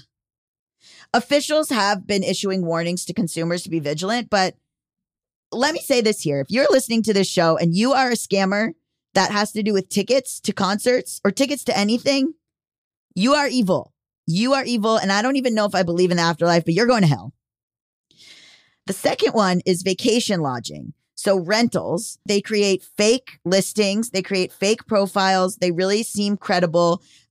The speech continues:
and then the travelers get there and it's a fake listing. Also, that is horrible. That is a horrible thing to do, because then you're stranded at this place and you don't have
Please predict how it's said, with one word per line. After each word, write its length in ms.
and 180
then 140
the 80
travelers 500
get 240
there 340
and 180
it's 140
a 40
fake 320
listing. 500
Also, 600
that 360
is 160
horrible. 720
That 160
is 80
a 120
horrible 420
thing 220
to 100
do, 440
because 400
then 240
you're 100
stranded 800
at 100
this 140
place 320
and 120
you 80
don't 300
have 300